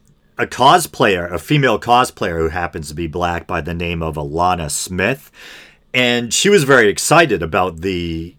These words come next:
character reveal of Angrboda, uh, as, you know, a, a young black woman. And this is interesting because, like with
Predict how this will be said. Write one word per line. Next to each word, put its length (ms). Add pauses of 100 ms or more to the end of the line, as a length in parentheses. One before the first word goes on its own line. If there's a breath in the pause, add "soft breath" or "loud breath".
(120)
character 500
reveal 520
of 160
Angrboda, 880 (520 loud breath)
uh, 280
as, 420
you 80
know, 460
a, 80
a 20
young 320
black 420
woman. 320 (560 loud breath)
And 220
this 220
is 140
interesting 600
because, 500 (240)
like 360
with 260